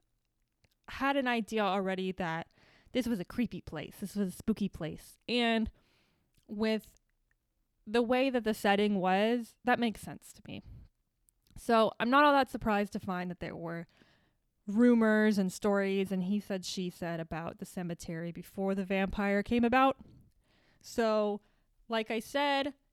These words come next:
kinda hard to trace the exact start of the vampire. In,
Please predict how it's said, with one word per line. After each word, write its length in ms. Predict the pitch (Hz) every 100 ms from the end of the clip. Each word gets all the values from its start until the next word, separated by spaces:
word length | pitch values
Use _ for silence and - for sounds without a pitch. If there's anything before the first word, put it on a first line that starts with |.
| _ _ _ -
kinda 320 | - 269 269
hard 240 | 240 220
to 80 | -
trace 300 | - 208 202
the 140 | - 175
exact 500 | 170 - 185 170 -
start 320 | - 214 220
of 60 |
the 80 | 220
vampire. 720 | 208 214 220 240 226 226 254 - - - -
In, 420 | - 226 233 220